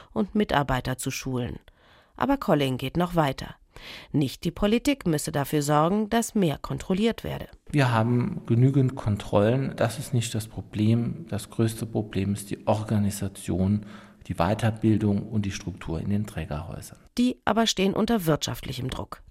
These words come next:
Speaker 1: Die Krankenkassen schreiben bislang vor, wie teuer ein Fall sein darf. Das hat zu Missständen geführt,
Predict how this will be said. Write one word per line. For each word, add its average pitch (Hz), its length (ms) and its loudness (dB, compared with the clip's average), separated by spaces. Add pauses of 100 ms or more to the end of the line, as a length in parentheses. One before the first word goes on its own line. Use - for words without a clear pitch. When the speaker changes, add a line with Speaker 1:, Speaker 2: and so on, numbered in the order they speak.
Speaker 1:
Die 160 80 -4
Krankenkassen 190 720 0
schreiben 170 400 2
bislang 185 400 0
vor, 185 300 2 (340)
wie 208 160 0
teuer 156 460 0
ein 170 180 4
Fall 156 340 0
sein 170 300 6
darf. - 360 -8 (280)
Das 131 200 -2
hat 151 160 0
zu 196 140 2
Missständen 151 640 2
geführt, 143 500 -2